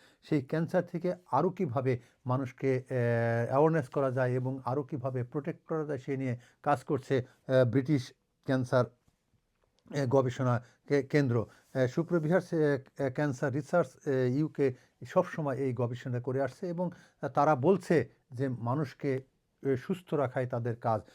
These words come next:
সুপ্রিয় ভিউয়ার্স, তাই আপনার যদি কোনো রকমের ক্যান্সারের আক্রান্ত হয়ে থাকেন কিংবা কোনো ধরনের সিমটম দেখা দিয়ে থাকে এবং শরীরের কোথাও যদি,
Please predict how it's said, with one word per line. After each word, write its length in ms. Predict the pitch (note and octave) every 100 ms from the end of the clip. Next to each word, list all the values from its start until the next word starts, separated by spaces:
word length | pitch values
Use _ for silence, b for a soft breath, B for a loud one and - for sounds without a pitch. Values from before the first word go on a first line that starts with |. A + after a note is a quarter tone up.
| b _
সুপ্রিয় 320 | D3 C#3+ C3+
ভিউয়ার্স, 260 | B2 B2+ -
তাই 240 | B2+ C3 B2+
আপনার 400 | A#2+ - C3 B2+
যদি 180 | B2 A#2+
কোনো 200 | C3 B2
রকমের 320 | A#2+ A#2+ A#2
ক্যান্সারের 460 | - A#2 A2+ A#2 A#2 -
আক্রান্ত 520 | B2+ - E3 D#3+ E3+ D#3 B B
হয়ে 180 | - D3+
থাকেন 320 | D3+ D3+ D#3
কিংবা 320 | B2+ C#3 B2+ B2
কোনো 220 | C3+ B2+
ধরনের 240 | B2+ B2 A#2+
সিমটম 440 | - D#3+ D#3 D#3 D3
দেখা 240 | C#3+ D3
দিয়ে 180 | C#3 D3+
থাকে 340 | C#3 B2+ D3 B B _
এবং 220 | F#3 F#3 E3+
শরীরের 440 | - E3+ E3+ D3
কোথাও 420 | B2+ D3 F3+ F3
যদি, 300 | D3 C#3 B2